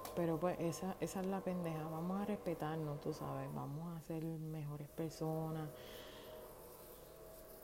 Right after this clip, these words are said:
Vamos a, a, a, como nosotros, o sea, eh,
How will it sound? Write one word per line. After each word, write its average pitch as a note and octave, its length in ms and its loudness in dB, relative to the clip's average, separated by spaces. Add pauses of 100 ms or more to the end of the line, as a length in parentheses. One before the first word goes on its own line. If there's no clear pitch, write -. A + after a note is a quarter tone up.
(420)
Vamos F3 360 6
a, B3 140 6 (100)
a, G3 220 2 (100)
a, F#3 460 2
como E3 260 0
nosotros, G3 560 0
o F#3+ 40 -4
sea, E3 220 -2 (500)
eh, E3 380 0